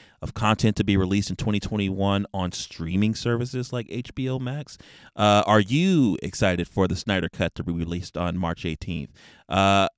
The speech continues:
how are you feeling about Madden twenty-one overall? And if you are playing it, are you playing it on Google Stadia? Uh, have you picked up Cyber Shadow, uh, or Artillery Risi-, Riser, uh, two?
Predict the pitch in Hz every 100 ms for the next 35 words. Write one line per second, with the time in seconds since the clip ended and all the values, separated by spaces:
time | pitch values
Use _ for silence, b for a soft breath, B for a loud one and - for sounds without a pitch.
0 | _ - 185 247 262 - 226 220 214 180
1 | - 95 117 135 175 170 - 170 156 147
2 | 143 139 139 120 117 107 - 110 110 82
3 | 80 95 98 - 113 110 - 101 131 143
4 | 135 b b - 98 90 95 98 92 90
5 | 104 110 110 104 110 113 - 143 113 -
6 | - B B B - 101 104 98 107 117
7 | 123 123 123 - 127 - - 110 139 113
8 | - 90 82 71 65 - b b _ -
9 | 98 - 104 101 - 139 123 120 120 120
10 | 120 120 - 107 120 120 117 113 101 110
11 | 101 - 190 123